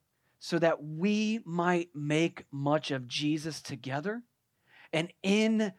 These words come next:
that see God's kingdom realized until Jesus' return.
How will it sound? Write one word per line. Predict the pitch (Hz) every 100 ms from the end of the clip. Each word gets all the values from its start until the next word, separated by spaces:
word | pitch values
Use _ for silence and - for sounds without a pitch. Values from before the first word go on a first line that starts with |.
| _ -
that | 151 170 190 175 - _ _
see | - - - 202 220 220
God's | 202 160 185 170 185 175
kingdom | - - 180 175 180 170 156 143
realized | 147 170 170 160 135 139 135 135 131 - - _ _ _ _ _ _ _ _ -
until | 147 139 - 160 156
Jesus' | 127 147 143 131 123 123
return. | 123 123 113 117